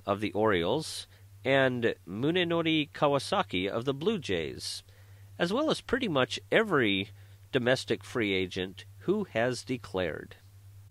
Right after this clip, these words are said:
Besides Tani, in slightly over a month since the beginning of the Hot Stove League, the Buffaloes have signed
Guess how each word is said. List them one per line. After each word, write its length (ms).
Besides 420
Tani, 540
in 160
slightly 400
over 300
a 20
month 320
since 260
the 120
beginning 420
of 140
the 140
Hot 260
Stove 360
League, 360
the 100
Buffaloes 680
have 200
signed 460